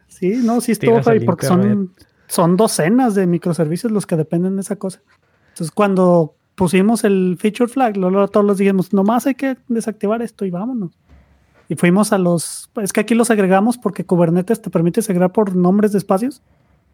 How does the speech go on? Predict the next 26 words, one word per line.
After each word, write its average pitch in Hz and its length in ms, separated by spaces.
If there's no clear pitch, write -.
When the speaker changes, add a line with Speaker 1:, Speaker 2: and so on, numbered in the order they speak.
Speaker 1:
Um, 165 540
namespaces, 185 760
no 180 60
sé - 100
si - 80
se 202 100
traduce 151 220
Speaker 2:
Ujú. 147 80
Speaker 1:
bien 190 100
así, 190 180
pero 185 180
básicamente 180 640
Speaker 2:
Sí. 180 60
Speaker 1:
fuimos 202 280
a 185 80
cada 208 200
namespace 240 640
a 185 80
desactivar 185 560
los 202 180
feature 208 300
flags 185 380
de, 165 380
de 165 120
ese 185 280
endpoint. 170 400